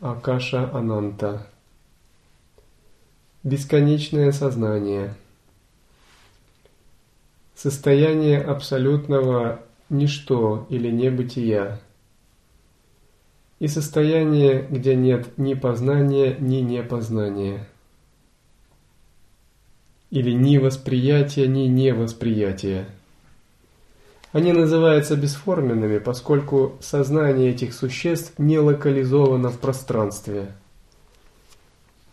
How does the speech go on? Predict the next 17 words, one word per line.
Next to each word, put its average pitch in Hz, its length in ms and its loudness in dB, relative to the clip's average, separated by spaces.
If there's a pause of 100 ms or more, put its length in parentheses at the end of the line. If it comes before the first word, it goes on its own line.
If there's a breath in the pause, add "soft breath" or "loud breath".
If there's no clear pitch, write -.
(400)
Оно, 165 260 2 (100)
они 160 220 4
наделены 156 800 4
очень 151 500 0
тонкими 131 840 2 (180)
ментальными 139 880 4
телами, 127 800 0 (100)
которые 147 720 0 (720)
распростерты 151 960 0
бесконечно 131 760 0
в 113 60 -10
пространстве 147 800 -2
и - 20 2
не 143 220 4
имеют 143 340 4
собственной 123 600 -4
формы. 104 520 -4